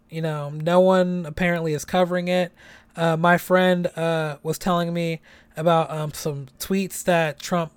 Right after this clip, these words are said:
p-, tweeted today that since I unfollowed him, I didn't see. And she says that three people on the news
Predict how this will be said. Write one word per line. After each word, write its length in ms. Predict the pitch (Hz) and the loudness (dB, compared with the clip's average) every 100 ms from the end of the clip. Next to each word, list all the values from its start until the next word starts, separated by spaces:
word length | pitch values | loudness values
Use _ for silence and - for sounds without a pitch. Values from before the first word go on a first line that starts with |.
| _ | _
p-, 80 | - - | -20 -16
tweeted 340 | - 185 170 | -2 -2 -2
today 440 | - 175 170 165 165 - - _ | -2 0 0 -2 -6 -14 -20 _
that 300 | - 165 151 | -2 -2 -2
since 180 | - 175 | -6 -2
I 180 | 180 170 | 2 2
unfollowed 500 | 160 185 240 240 190 | 2 6 8 8 6
him, 120 | 185 | 4
I 120 | 165 | 2
didn't 260 | 165 175 160 | 2 0 -2
see. 420 | - 220 175 147 - - - _ | -4 -2 -2 -4 -12 -20 -20 _
And 140 | 180 170 | -4 -2
she 220 | - 202 | 0 -2
says 320 | - 196 180 | 2 2 4
that 420 | 165 175 160 - - | 4 2 0 -4 -2
three 180 | 214 | 0
people 340 | 214 220 214 185 | 2 0 2 2
on 140 | 185 | 2
the 80 | 175 | 0
news 480 | 175 196 185 165 | -2 0 0 -2